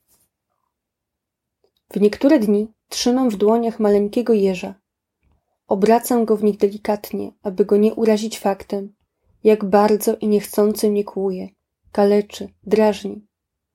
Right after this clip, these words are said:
Mimo to nie wypuszczę go z rąk, o nie, za nic. Jest dowodem na istnienie łagodności mojej ziemi, gdy tak uczę się go przenosić z ulicy chcianych spotkań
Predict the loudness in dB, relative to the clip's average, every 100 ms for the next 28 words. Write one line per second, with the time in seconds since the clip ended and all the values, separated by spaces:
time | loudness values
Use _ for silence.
0 | _ _ _ _ 2 4 4 2 0 2
1 | 0 0 -2 -6 -4 0 0 0 0 -2
2 | -4 -14 -4 0 2 2 2 2 0 -6
3 | -14 -20 _ _ _ -20 _ 0 0 -2
4 | -2 0 2 2 2 2 0 -2 -6 -8
5 | -2 2 2 2 2 4 4 2 -2 -4
6 | -2 0 0 0 -2 -4 -14 _ _ _
7 | _ _ 0 2 2 0 -4 -10 -2 0
8 | 0 0 -2 -2 -2 0 -2 -8 -16 -20
9 | -12 -4 -2 0 0 -2 0 0 0 -4
10 | -2 -4 -4 -8 -8